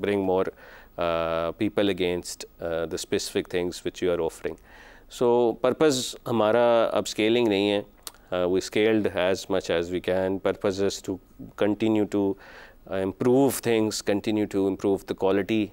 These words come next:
and continuously changing things according to the needs, basically। That's how, uh, the purpose of Enablers has now become।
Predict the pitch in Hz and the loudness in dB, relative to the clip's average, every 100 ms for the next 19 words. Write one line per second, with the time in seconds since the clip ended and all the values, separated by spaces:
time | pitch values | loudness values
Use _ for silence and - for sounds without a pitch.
0 | - - 90 92 - 104 104 120 117 120 | -10 -8 -6 -6 -2 -2 0 0 4 2
1 | - 123 113 101 - 110 104 104 117 107 | 0 0 2 0 -2 2 2 2 2 2
2 | 110 110 104 107 - 101 101 113 107 92 | 2 2 0 -2 0 0 2 0 0 -2
3 | 92 95 95 - - - - - 80 - | 0 0 -2 -4 -10 -10 -18 -8 -6 -6
4 | - - 71 90 87 90 90 82 - - | -10 -6 -4 -2 -4 -2 0 0 -4 -10
5 | - - - - 78 78 82 80 - - | -20 -20 -20 -6 -4 -2 -2 -4 -6 -4
6 | 113 104 110 95 92 87 85 90 80 80 | -2 0 0 0 -2 -4 -2 -4 -4 -6
7 | 82 85 80 - - | -6 -6 -6 -8 -12